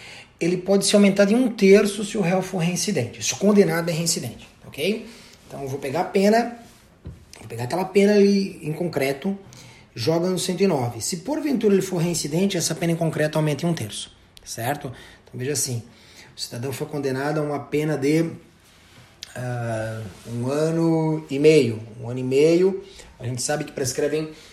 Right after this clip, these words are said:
quatro anos, certo? Men-, mais que um e menos que dois. Se ele for reincidente, aumenta em um terço. Um terço de um ano e meio vai dar um pouco mais aí de meio ano, oito meses aproximadamente, que vai passar, que vai dar um total aí de,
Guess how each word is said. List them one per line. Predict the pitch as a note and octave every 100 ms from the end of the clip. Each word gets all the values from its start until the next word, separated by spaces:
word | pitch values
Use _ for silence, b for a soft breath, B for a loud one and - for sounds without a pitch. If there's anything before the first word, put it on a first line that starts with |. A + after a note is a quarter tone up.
| B -
quatro | - D#3+ E3 E3 E3
anos, | D#3+ A#2+ A#2 - - - - -
certo? | - - A#2 C#3 -
Men-, | A#2+ A#2+ B2
mais | A#2+ B2 A#2 B2 B2 -
que | - A#2+
um | C3
e | C#3
menos | C3+ C3+ C3+
que | D3
dois. | C3 A#2+ - - B B B
Se | -
ele | C#3
for | B2 C#3+
reincidente, | D3+ D3 C#3+ C3+ D#3+ E3
aumenta | D3+ D#3 D#3
em | F3
um |
terço. | - D#3 C3 A#2+
Um | A2+
terço | C3 C3+ B2
de | B2+
um |
ano | B2+
e | B2
meio | B2+ D3+
vai | C3+ C3
dar | C#3
um | C3 A#2+
pouco | C3+ -
mais | C3+ C3 B2
aí | B2+
de | B2
meio | B2+ C3 C3 C3
ano, | C#3+ B2+ A2+ B B B - A#2+ A#2 A#2 B2+
oito | C#3 C3
meses | A#2+ C3+ C3 A#2
aproximadamente, | B2 A#2 B2+ A#2+ B2+ A#2+ - B B B
que | A#2+
vai | C#3
passar, | C#3 D3 C#3+ - C3 C#3 D#3
que | C3
vai | A#2+
dar | C3
um | C3+
total | B2 B2 C3 C3+
aí | C#3
de, | C3+ B2 -